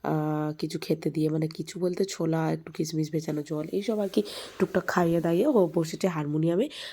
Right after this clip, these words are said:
আর আমি ভাবলাম তাহলে চলো সেই ফাঁকে আমি একটু ঘরের কাজটা সেরে নিই। তো ঘরের কাজ বলতে বিছানা গোছানোটা আগেই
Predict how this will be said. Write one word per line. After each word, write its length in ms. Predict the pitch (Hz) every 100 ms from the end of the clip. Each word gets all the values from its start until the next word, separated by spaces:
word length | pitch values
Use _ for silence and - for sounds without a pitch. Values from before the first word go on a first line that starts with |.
| -
আর 80 | 170
আমি 160 | 160
ভাবলাম 340 | 165 160 156 180
তাহলে 220 | 190 165
চলো 220 | 160 160 180
সেই 200 | - 151
ফাঁকে 260 | 156 151 165
আমি 140 | 156
একটু 160 | 156 208
ঘরের 260 | 170 151 147
কাজটা 260 | 156 175
সেরে 240 | 185 139 131
নিই। 140 | 135 - - - -
তো 60 | -
ঘরের 280 | 196 196
কাজ 160 | 202 208
বলতে 200 | 202 196 190
বিছানা 320 | 190 180 180
গোছানোটা 460 | 175 185 175 175 175
আগেই 280 | 156 165